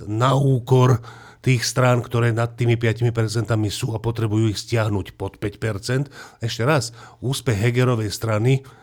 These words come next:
šesť percentný, môže znamenať štyri percentá pre K D H, štyri percentá pre Sasku. Čistý zisk mínus dve percentá plus Naď, Remišová, Heger a podobní klauni v ministerských kreslách. Čiže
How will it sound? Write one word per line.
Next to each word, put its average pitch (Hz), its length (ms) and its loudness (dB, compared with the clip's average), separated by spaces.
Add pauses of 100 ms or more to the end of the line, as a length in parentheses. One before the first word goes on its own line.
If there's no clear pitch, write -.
(140)
šesť - 320 -2
percentný, 120 800 -2 (240)
môže 117 240 2
znamenať 117 480 2
štyri 120 160 4
percentá 117 480 0
pre 113 240 0
K 110 160 0
D 117 80 0
H, 113 320 0
štyri 107 160 0
percentá 107 400 -4
pre 123 160 -2
Sasku. 117 400 -4 (640)
Čistý 123 340 0
zisk 120 400 0
mínus 120 320 2
dve 113 160 0
percentá 117 800 0 (240)
plus 123 480 0
Naď, 117 480 4 (160)
Remišová, 117 880 2
Heger 110 480 2
a 104 80 -6
podobní 113 400 -2
klauni 113 560 0 (240)
v - 80 -10
ministerských 117 640 0
kreslách. 104 560 -4 (400)
Čiže 107 320 -2